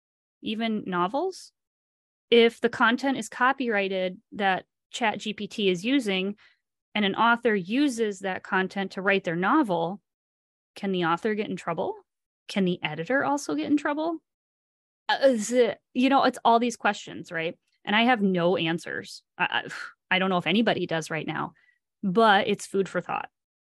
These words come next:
right? And I don't say that to be terrifying or to, you know, freak out or anything like that. Just be aware of it. This is so constantly changing right now.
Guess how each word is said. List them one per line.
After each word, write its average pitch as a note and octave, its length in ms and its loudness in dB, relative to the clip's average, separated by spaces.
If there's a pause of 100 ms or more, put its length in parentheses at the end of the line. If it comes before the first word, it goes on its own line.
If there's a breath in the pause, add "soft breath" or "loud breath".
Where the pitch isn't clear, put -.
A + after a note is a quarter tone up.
(380)
right? F3+ 440 0
And A3+ 140 4
I A3+ 80 6
don't B3+ 220 2
say C#4+ 120 0
that C#4 160 2
to A3 80 -8
be G3+ 100 -6
terrifying F#3 720 0
or E3 120 -2
to, E3 200 -8
you F#3 180 -4
know, D#3+ 100 -4
freak G3+ 380 -2
out E3+ 260 2
or E3+ 80 -4
anything F#3 300 -4
like F3+ 160 -4
that. D3+ 240 0 (240)
Just A#3+ 220 -4
be B3 100 -2
aware F3+ 280 -4
of C#3 120 -10
it. G#2+ 160 -10 (540)
This A#3+ 180 0
is A3+ 100 2
so A3+ 680 2 (720)
constantly G#3+ 720 -2
changing G3 500 -4
right A#3 200 -4
now. B3 380 -4